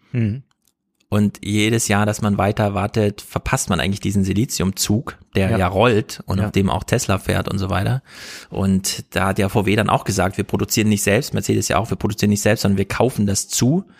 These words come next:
Speaker 2: Und da müssen sie jetzt, jetzt abhängig, äh, von der Verfügbarkeit und so weiter. Ja, und da ist Tesla als großer Einkäufer natürlich mit so ein paar Vorteilen ausgestattet. Und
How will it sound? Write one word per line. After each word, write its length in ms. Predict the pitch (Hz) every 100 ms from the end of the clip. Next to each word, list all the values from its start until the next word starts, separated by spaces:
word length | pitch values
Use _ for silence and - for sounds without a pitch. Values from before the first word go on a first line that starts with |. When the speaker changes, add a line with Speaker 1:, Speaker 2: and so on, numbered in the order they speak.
| - - - -
Speaker 2:
Und 140 | 101
da 120 | 95
müssen 220 | 104 120 123
sie 120 | 123
jetzt, 180 | 127 -
jetzt 340 | 110 - -
abhängig, 640 | 135 123 95 92 - -
äh, 220 | 98 95
von 640 | 95 98 98 95 95 - 98
der 140 | 101
Verfügbarkeit 760 | - 107 135 - 120 117 110 113
und 100 | 110
so 120 | 110
weiter. 340 | 107 107 117
Ja, 180 | 101 98
und 80 | 98
da 100 | 98
ist 180 | 98 - - - - -
Tesla 260 | 104 -
als 140 | 107 -
großer 240 | 95 104
Einkäufer 400 | 95 110 107 104
natürlich 460 | 98 - 101 101 -
mit 120 | 98
so 80 | 101
ein 100 | 101
paar 220 | - 101
Vorteilen 640 | - 117 - 98 98 113 - - - - -
ausgestattet. 880 | - 107 - 110 101 101 131 - - -
Und 640 | 104 101 98 98 - -